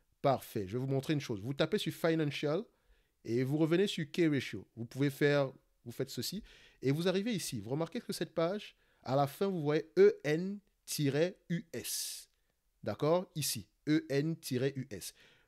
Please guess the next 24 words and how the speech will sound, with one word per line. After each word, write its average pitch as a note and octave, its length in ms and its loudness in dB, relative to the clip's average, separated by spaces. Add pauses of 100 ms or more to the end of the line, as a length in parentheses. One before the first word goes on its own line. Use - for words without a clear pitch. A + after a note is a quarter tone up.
Je C3 120 2
clique F#3+ 360 -2
deux D3 180 6
fois F3 220 2
sur D#3 120 -4
le C#3 140 0
E G#2+ 140 -2
N, D#3+ 320 0
je A#2 100 -4
mets C3+ 340 0
F D#3+ 280 -4
R. F2 400 -12 (460)
Après - 260 -4
ça, E3 200 4
je C#3 100 0
clique C3+ 280 -6
deux D#3+ 140 8
fois D#3+ 160 2
sur C#3+ 160 -4
le B2+ 120 -2
U D3+ 160 -6
S, D#3+ 300 -4
je A2+ 160 -6
mets C#3+ 240 -2